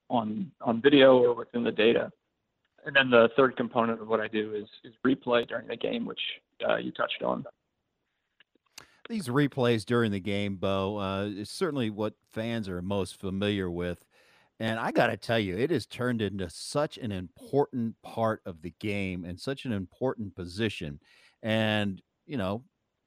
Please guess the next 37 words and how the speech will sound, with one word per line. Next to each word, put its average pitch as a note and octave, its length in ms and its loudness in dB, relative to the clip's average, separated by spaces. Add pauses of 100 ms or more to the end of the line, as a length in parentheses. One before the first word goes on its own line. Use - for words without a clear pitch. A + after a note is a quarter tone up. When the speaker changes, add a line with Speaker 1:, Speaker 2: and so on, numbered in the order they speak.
(380)
Speaker 2:
we're, E3+ 280 -2
we're E3+ 240 0
with F3 160 -2
the B2 100 0
Reds, A2+ 320 0
but C3+ 220 2
we'll F#3 120 0
toot G3 300 -4
your A2+ 140 -2
horn. A#2+ 340 0
Y-, C#3 140 -10
you're E3+ 240 4
one G#3+ 240 4
of C#3+ 120 2
the B2+ 100 2
best D3 380 0
in C3+ 140 0
the A2+ 100 2
league. G#2 360 0
I G#2 60 -4
mean, A#2+ 160 0
there's C3 260 0
no C#3+ 180 2
doubt B2+ 260 0
about G#2 360 -2
it. F#2+ 100 -6 (300)
You're A2 200 -4
one C3+ 280 0
of B2 120 -2
the A2+ 80 -4
best A2+ 360 -4
in A2 100 -6
the G2+ 100 -2
league. G2+ 280 -4
Can B2 120 -6
you A#2 140 -4
take - 240 -6